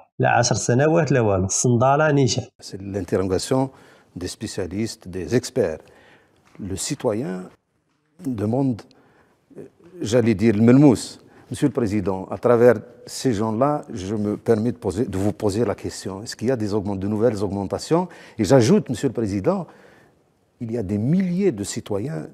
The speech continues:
Speaker 2: هذوك اللي عندهم عقود ما قبل التشغيل. Ceux-là aussi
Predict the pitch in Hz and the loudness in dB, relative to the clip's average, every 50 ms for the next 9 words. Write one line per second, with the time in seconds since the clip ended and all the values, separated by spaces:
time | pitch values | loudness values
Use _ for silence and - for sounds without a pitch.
0 | 151 - 98 101 98 - 101 90 98 104 110 117 - - 101 104 98 101 101 98 | -14 -12 -6 -6 -6 -4 -2 -2 -2 -2 -2 -4 -6 -6 -8 -6 -4 -4 -2 -2
1 | 95 78 85 98 98 95 110 120 107 95 98 - - 131 110 101 107 101 - - | -4 -4 -4 -4 -2 -2 -2 0 2 0 0 2 2 0 2 2 2 2 2 2
2 | 113 95 92 - - - - 90 92 85 78 - - _ - _ _ _ _ _ | 0 0 -2 -4 -4 -8 -6 -4 -4 -6 -6 -10 -16 _ -20 _ _ _ _ _
3 | _ _ - - - - - - - 143 113 95 95 90 - - - 160 160 160 | _ _ -10 -8 -8 -8 -6 -2 0 2 2 2 0 -2 -4 -6 -6 -4 -4 -4